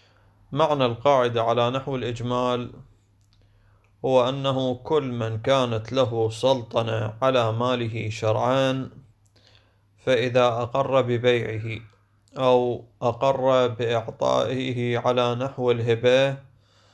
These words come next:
فإقراره يكون نافذ ويترتب عليه ال-،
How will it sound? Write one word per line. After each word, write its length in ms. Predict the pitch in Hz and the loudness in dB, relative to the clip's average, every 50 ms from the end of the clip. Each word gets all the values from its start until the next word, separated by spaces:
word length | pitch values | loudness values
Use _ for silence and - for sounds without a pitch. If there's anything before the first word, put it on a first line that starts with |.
| _ _ _ _ _ | _ _ _ _ _
فإقراره 1160 | _ - - 127 117 113 113 117 110 113 120 120 131 139 139 131 120 120 117 113 117 113 113 110 110 | _ -2 0 2 2 2 0 -2 -2 -2 -2 0 2 2 4 2 2 2 0 -2 -2 -2 -2 0 0
يكون 480 | 110 113 110 113 - 135 131 123 117 | 0 0 -2 -4 -6 -6 -4 -4 -4
نافذ 840 | 113 107 110 113 120 123 127 131 131 127 131 - 135 135 139 143 143 - - _ _ | -4 -4 -4 -2 -2 0 0 0 -2 -2 -4 -4 -4 -2 -2 -2 -4 -8 -18 _ _
ويترتب 1080 | - 131 123 117 117 117 113 110 113 117 113 117 135 131 131 - - 117 110 107 113 113 | -4 0 2 4 4 4 2 0 0 0 2 2 2 2 0 0 -2 -2 -2 -2 0 0
عليه 460 | 113 113 120 127 135 139 131 139 147 | 0 2 2 0 0 0 0 0 0
ال-، 200 | 151 160 151 - | 0 -2 -6 -12